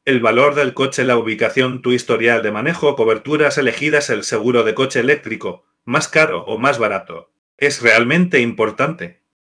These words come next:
Sí, es importante. Entenderlo te ayudará a elegir el mejor seguro para ti. ¿Puedo conseguir descuentos en el seguro de mi coche eléctrico? Claro. Muchas aseguradoras ofrecen descuentos.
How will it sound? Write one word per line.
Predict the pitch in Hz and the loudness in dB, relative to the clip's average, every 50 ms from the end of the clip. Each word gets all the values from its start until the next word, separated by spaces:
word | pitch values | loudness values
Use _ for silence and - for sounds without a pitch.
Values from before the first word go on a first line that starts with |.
| - | -4
Sí, | - - 175 - - - | 0 0 0 0 0 -6
es | 139 127 - 127 | -8 -6 -4 -4
importante. | 117 113 117 104 95 - 110 107 101 90 95 85 - _ _ _ _ _ _ _ - | -4 -2 -4 -4 -2 -2 -2 -2 -4 -6 -12 -14 -16 _ _ _ _ _ _ _ -4
Entenderlo | - 131 131 123 131 131 139 131 135 127 117 113 113 | -2 -2 0 2 0 2 2 2 2 2 2 0 2
te | - 120 | 4 2
ayudará | 117 117 120 127 117 117 113 113 113 110 104 101 | 2 4 4 2 2 2 2 2 2 2 2 2
a | 101 | 0
elegir | 104 110 - 139 135 117 110 | -2 -2 0 2 2 4 2
el | 104 | 2
mejor | 107 107 - 120 113 104 - | 0 -2 -2 0 0 0 0
seguro | - 113 104 110 123 135 131 - | -4 -4 0 0 2 2 2 2
para | 120 110 101 92 | 2 0 0 -2
ti. | - 95 90 - _ _ _ _ _ _ | -6 -10 -16 -18 _ _ _ _ _ _
¿Puedo | - 139 143 160 175 | 2 4 6 6 6
conseguir | - 151 131 - 113 113 120 123 113 | 4 0 -2 -2 0 2 2 2 2
descuentos | 113 110 - - 131 127 123 117 120 113 | 0 -2 -2 0 0 0 2 2 0 0
en | 117 113 | -2 -4
el | 113 107 | -6 -4
seguro | - 123 113 117 123 117 113 | -4 -2 2 2 4 4 4
de | 113 113 | 4 2
mi | 117 120 117 | 0 0 0
coche | - 127 131 - - | 0 0 0 0 0
eléctrico? | 110 113 110 - - 127 120 117 - 180 185 - _ _ _ _ _ _ - | 0 0 -2 -2 -4 -8 -8 -8 -8 -12 -14 -16 _ _ _ _ _ _ -2
Claro. | - 170 214 254 233 185 180 180 _ _ _ _ _ _ _ | 2 4 4 4 4 2 -2 -4 _ _ _ _ _ _ _
Muchas | - 147 180 180 - 190 170 170 | -2 0 2 4 6 4 4 4
aseguradoras | 139 - 117 110 117 120 120 113 120 131 135 135 - | 2 -2 -2 0 2 2 2 4 4 2 2 2 0
ofrecen | 131 - - 123 143 143 151 135 131 | -2 -2 0 0 0 2 0 0 2
descuentos. | 123 113 - - - 113 107 90 - 90 82 - - - _ | 0 0 0 0 -2 -2 -2 -2 -6 -10 -10 -12 -16 -20 _